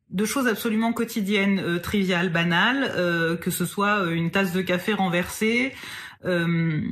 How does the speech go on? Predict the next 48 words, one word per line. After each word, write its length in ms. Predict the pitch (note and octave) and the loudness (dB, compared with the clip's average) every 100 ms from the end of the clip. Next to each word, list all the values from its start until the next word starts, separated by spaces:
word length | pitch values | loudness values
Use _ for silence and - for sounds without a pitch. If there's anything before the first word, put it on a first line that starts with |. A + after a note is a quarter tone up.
| - - - _ _ _ _ _ - - | -6 -10 -20 _ _ _ _ _ -12 -6
des, 260 | E3 F3+ | -2 -2
des 100 | E3+ | -2
choses 200 | F3 G#3 | 0 -2
qui 100 | G#3 | -2
se 80 | - | -2
passent 240 | G3+ G3+ F3+ | 2 2 2
dans 160 | F3+ | 0
son 240 | F3 F3+ E3+ | 0 0 2
jardin, 840 | E3+ E3 E3 G3+ A#3 A#3+ A#3+ A#3+ | 2 2 2 2 4 2 2 0
euh, 520 | F3+ E3+ E3 E3 D#3+ D#3 | 0 0 0 0 0 -2
l'amour 400 | F3 F3 G3 G3 | 0 2 2 0
qu'il, 280 | - F3+ D#3 | -2 -2 0
euh, 180 | D3+ D3 | 0 0
qu'il 180 | E3 D3+ | -2 -2
porte 220 | F3+ F3+ | 0 0
à 40 | |
sa 200 | D#3+ D#3+ | 0 -2
femme. 260 | D#3 G3+ G#3+ | 2 2 2
Il 60 | |
y 20 | D#3 | 0
a 40 | |
des 180 | D3 C#3 | -2 -2
lettres, 420 | D3+ E3+ E3+ D#3 | 0 0 -2 -4
euh, 380 | C#3 C2 - - | -4 -4 -4 -4
il 200 | - - | -6 -6
y 80 | - | -4
a 60 | D#3 - _ | -4 -6 _
des 100 | - | -6
poèmes 320 | D#3 F3+ F#3 F3+ | -4 0 0 0
et 60 | |
des 100 | D3+ | 0
lettres 240 | D#3+ E3+ E3+ | -2 -2 0
d'amour 320 | D3+ F3+ F3+ | 2 2 0
qui 120 | E3 | -4
sont, 280 | - D3+ C3+ | -2 -2 -2
euh, 180 | - - | -4 -8
qui 120 | - | -6
sont 140 | E3 | -2
absolument 400 | D3+ - F3 F#3 | -2 0 2 2
fantastiques, 640 | F#3 F3+ E3 D#3+ G#3+ G#3+ - | 0 0 -2 0 -2 -4 -6
qu'on, 340 | D#3+ D3+ C#3+ - - - - - | 0 0 0 -4 -10 -10 -12 -12
qu'on 160 | - D#3+ | -4 0
rêverait, 460 | F3 E3 G3 G#3 | 0 0 0 0
euh, 160 | F#3 E3 | 0 0
d'écrire 460 | D#3 E3+ G#3+ G#3 | -2 -2 0 0
ou 40 | F3+ | 0
de 120 | E3 | 0
recevoir. 680 | E3 E3+ E3+ D#3 F#3+ B3+ | 0 0 0 0 0 -2